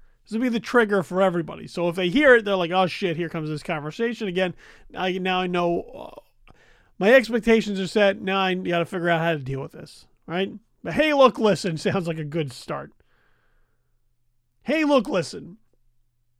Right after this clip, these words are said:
Right? I find you interesting. I'd like to get to know you better. Would you be interested in, uh, in becoming friends?" And you see where it goes.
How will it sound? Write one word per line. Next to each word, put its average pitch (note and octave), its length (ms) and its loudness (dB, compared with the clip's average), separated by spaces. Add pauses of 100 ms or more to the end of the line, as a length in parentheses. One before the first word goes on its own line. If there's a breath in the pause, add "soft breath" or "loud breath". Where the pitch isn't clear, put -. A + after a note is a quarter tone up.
(240)
Right? A3 240 -4
I E3+ 60 -8
find A3+ 320 0
you F#3 100 2
interesting. G#3+ 540 -4 (1300)
I'd E3+ 120 -10
like E3+ 200 -4
to E3 80 -10
get D#3 140 -4
to D3 100 -10
know D3 160 -2
you G#3 140 0
better. B3+ 380 0 (1700)
Would G3 200 4
you F#3 60 2
be F3+ 180 -2
interested F#3 640 -2 (100)
in, C4+ 300 -6
uh, D4+ 560 -6 (1600)
in B3+ 120 -6
becoming E4+ 280 0
friends?" G#3+ 540 -4 (1900 soft breath)
And D#4+ 220 -4
you D#4+ 80 0
see D#4+ 240 -2
where D#4+ 200 -2
it D4+ 100 -6
goes. A#3 520 -2